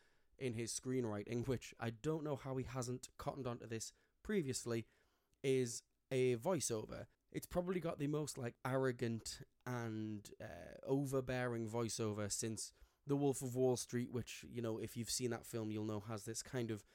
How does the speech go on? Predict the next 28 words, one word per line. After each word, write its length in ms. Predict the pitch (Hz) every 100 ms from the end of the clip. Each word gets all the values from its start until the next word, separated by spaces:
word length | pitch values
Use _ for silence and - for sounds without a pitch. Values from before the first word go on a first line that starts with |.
| - _ _ _ _ _ _ -
very 300 | 139 135 131 117
macho 920 | 117 123 127 120 - 120 110 101 98 - 107
voiceover. 760 | 113 110 - 107 104 101 101
It's, 140 | 98 117
v-, 160 | 110 - - 131
you 100 | 143
know, 260 | 131 113 117 123 123
very 240 | 135 139
much 220 | 135 - -
pinned 420 | - 156 135 123
on 140 | 123 120
the 100 | 120
ego 420 | 135 127 120 113
of 120 | 110
the 80 | 113
character. 580 | - 123 117 104 113 107 - _ - _ _
This 380 | 131 147 - -
is 220 | - 123 120
no 340 | 127 131 123
different. 540 | 120 113 - 107 101 - - _ _ _
You 320 | - 151 143 131 - _ -
kind 260 | - 202
of 140 | 175 -
try 400 | - 151 156 160
and 260 | 143 127
read 400 | 120 123 113 113 - _ _ _ _ _ _ _ - -
Molly 340 | 127 123 123
Bloom 540 | 113 117 117 110 107